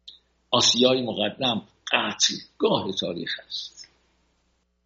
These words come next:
گاهی هم فکر می‌کنم که ایرانی در آسیای مقدم بر روی خاک نیاکانش راه می‌رود.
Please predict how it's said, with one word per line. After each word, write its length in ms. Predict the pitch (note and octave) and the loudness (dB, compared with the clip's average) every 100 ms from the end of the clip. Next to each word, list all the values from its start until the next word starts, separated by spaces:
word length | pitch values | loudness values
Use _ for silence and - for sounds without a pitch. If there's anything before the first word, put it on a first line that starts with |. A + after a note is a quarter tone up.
| _ _ _ _ - | _ _ _ _ 4
گاهی 320 | D3 A#2 G#2+ | 8 8 4
هم 160 | G2+ G#2 | -2 -6
فکر 320 | C3 B2+ - | -6 -6 -6
می‌کنم 420 | F#2+ A2+ F#2+ - - - - | -8 -2 -2 -4 -14 -20 -10
که 120 | - D3+ | -4 -2
ایرانی 580 | C#3 A#2+ A#2+ B2 F#3+ | 4 6 8 10 8
در 160 | D#3 A2+ | 8 6
آسیای 480 | G2 - A2+ G2+ F#2+ | 4 2 2 2 0
مقدم 600 | F2+ G2 - A2 G2+ F#2 - - - _ | -4 -6 -2 -2 0 -2 -8 -20 -20 _
بر 100 | G2+ | -4
روی 380 | G2+ A2 C3 A2+ | 0 2 4 4
خاک 400 | - G#2 A2 - | 4 4 4 4
نیاکانش 1000 | G#2+ G#2 G2 F2 - - A#2 A2+ G2 - | 4 6 4 4 0 0 2 4 2 4
راه 260 | E2+ - - | 2 0 -8
می‌رود. 240 | E2+ D#2+ | -18 -18